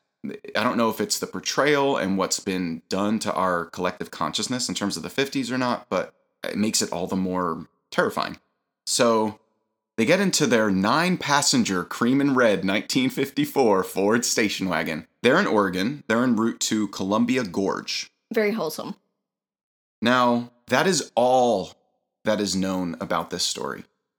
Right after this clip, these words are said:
Speaker 1: That family, on the morning of December seventh, nineteen fifty-eight,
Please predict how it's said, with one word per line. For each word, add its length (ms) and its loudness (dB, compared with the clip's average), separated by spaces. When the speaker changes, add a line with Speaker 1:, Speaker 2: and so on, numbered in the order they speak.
Speaker 1:
That 180 0
family, 640 0
on 160 0
the 60 2
morning 500 2
of 360 -2
December 420 2
seventh, 480 0
nineteen 320 -2
fifty-eight, 640 -4